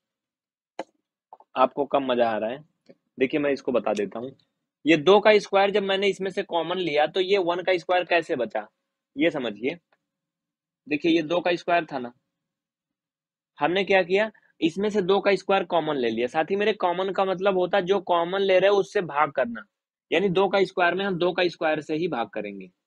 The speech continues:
तो भैया सीधी सी बात है, दो का square चार होता है, ये भी चार होगा, एक आ जाएगा। और एक का square लिख लो चाहे घन लिख लो, अपने जरूरत के अनुसार इसे हर कोई यूज कर लेता है, इसका कोई फर्क नहीं पड़ता इस पे।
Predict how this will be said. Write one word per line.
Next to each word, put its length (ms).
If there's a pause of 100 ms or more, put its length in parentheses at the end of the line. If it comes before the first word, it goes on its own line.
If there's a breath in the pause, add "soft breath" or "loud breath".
(920)
तो 60
भैया 260
सीधी 320
सी 140
बात 260
है, 60
दो 180
का 140
square 300
चार 320
होता 300
है, 140
ये 120
भी 140
चार 280
होगा, 340 (580)
एक 280
आ 20
जाएगा। 240 (540)
और 240
एक 200
का 160
square 340
लिख 200
लो 120
चाहे 220
घन 200
लिख 220
लो, 120
अपने 280
जरूरत 420
के 100
अनुसार 320
इसे 160
हर 160
कोई 160
यूज 180
कर 140
लेता 280
है, 60 (680)
इसका 260
कोई 260
फर्क 240
नहीं 140
पड़ता 260
इस 140
पे। 120